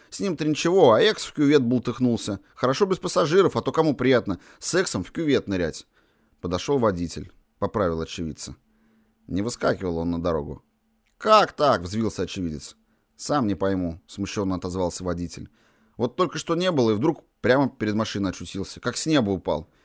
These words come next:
Без автоматики-то, пожалуй, я бы не успел". Алишер мельком взглянул на водителя.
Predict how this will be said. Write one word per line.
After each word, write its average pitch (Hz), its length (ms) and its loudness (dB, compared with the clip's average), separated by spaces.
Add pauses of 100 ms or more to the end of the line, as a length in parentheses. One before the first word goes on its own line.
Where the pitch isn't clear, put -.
(260)
Без 110 140 0
автоматики-то, 139 540 0
пожалуй, 139 400 4
я 139 100 4
бы 127 100 2
не 139 60 4
успел". 120 440 -4 (1400)
Алишер 120 640 2
мельком 113 420 2
взглянул 104 360 2
на 101 100 2
водителя. 87 600 -2